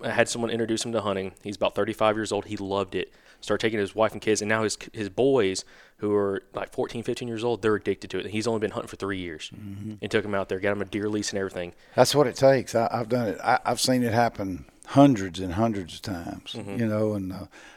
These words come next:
Speaker 2: <clears throat> my wife works for Mossy Oak too, and she, her, her, her, her everyday job is dealing with what we call Mossy Oak native living. It's furniture, licensees, home furnishings, accessories.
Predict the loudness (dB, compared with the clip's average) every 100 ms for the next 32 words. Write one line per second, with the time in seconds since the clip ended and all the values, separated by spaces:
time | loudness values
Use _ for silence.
0 | -12 2 8 12 12 12 12 12 12 10
1 | 6 4 4 0 8 8 8 6 4 4
2 | 4 4 4 2 2 0 0 0 2 2
3 | 4 6 2 -4 2 2 4 2 4 2
4 | 2 4 4 4 -2 -2 -2 0 -4 -6
5 | -4 -6 0 0 0 -2 -6 0 2 2
6 | -2 -12 -20 -20 2 8 8 6 2 4
7 | 4 2 -8 -8 -4 -4 -2 -4 -6 -6
8 | -6 -12 _ -20 _ _ 0 2 4 2
9 | -2 2 4 4 2 -2 2 2 2 0
10 | 0 0 -4 -4 -4 -4 -6 -8 _ -16
11 | -2 0 0 0 -2 -4 -6